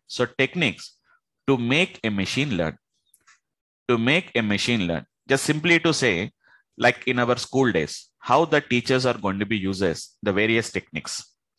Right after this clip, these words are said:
So like in, whenever we went to the school, like a kids,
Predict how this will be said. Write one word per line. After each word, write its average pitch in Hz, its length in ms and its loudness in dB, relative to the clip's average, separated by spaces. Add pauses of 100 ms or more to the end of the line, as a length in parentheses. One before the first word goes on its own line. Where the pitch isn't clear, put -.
(540)
So 123 460 2
like 117 300 2
in, 107 200 -2
whenever 117 340 0
we 110 180 0
went 104 280 -2
to 113 60 0
the 104 100 2
school, 104 260 0
like 98 220 0
a 98 60 -2
kids, - 560 -6